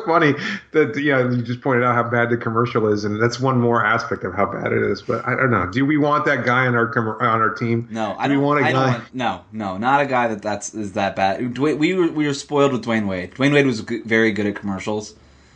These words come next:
Speaker 1: Very
Speaker 2: We
Speaker 1: good.
Speaker 2: were
Speaker 1: Oh, I don't know about the one with, uh,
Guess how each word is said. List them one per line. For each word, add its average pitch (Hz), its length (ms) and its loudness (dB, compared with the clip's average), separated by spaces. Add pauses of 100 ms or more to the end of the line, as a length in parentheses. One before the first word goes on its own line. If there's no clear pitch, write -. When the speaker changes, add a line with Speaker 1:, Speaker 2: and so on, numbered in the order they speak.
(260)
Speaker 1:
Very 101 180 -4
Speaker 2:
We 110 60 -4
Speaker 1:
good. 110 60 -2
Speaker 2:
were 139 60 2
Speaker 1:
Oh, 143 120 4
I 139 100 2
don't 156 140 0
know 151 120 2
about 127 260 0
the 120 80 2
one 120 260 2
with, 110 180 0
uh, 95 460 2